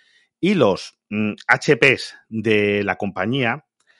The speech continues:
¿saben lo que han hecho? Como ha tenido que ver eso, lo han considerado como si modificase el contrato y le han empezado a aplicar el tope del gas, ¿sabes? Por culpa de, de eso, de, de haber modificado la potencia,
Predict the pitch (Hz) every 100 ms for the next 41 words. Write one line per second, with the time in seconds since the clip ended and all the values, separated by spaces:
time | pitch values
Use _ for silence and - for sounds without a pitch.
0 | _ _ - 120 139 147 135 139 165 -
1 | 85 - - 107 104 113 131 135 139 151
2 | 180 151 131 127 135 143 147 151 135 -
3 | 110 104 - 107 - - 110 92 82 87
4 | - 180 _ _ _ _ _ - 110 127
5 | 127 123 120 147 110 104 104 117 113 120
6 | 120 120 127 180 214 - _ _ _ _
7 | - 117 190 - _ _ - 104 - 120
8 | 113 135 147 135 113 104 98 95 92 90
9 | - - 95 98 95 120 _ _ - 98
10 | 98 95 92 95 95 110 120 123 - 123
11 | 151 120 104 110 160 180 170 233